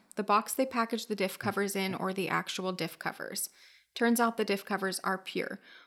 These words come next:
one hundred percent American beef. Even the U P S person was having trouble carrying them."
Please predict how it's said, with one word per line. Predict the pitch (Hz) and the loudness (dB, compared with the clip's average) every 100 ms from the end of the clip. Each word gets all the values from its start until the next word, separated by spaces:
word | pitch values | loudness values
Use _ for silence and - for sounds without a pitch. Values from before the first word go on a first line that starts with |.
| _ | _
one | 208 | 2
hundred | 220 233 247 | 4 4 4
percent | 240 233 214 - | 2 2 0 0
American | 190 185 196 214 233 214 - | -2 0 -2 -2 0 0 2
beef. | - - - - | -2 -4 -12 -6
Even | 202 214 | -2 2
the | 220 | 4
U | 214 220 | 2 0
P | - 214 | -2 0
S | 214 214 | 0 0
person | - 190 185 175 | 0 0 2 -2
was | 190 | -4
having | - 190 202 | -2 -2 -2
trouble | 214 196 190 | 0 0 0
carrying | 202 - 190 175 - - | -2 0 2 2 0 0
them." | - | 0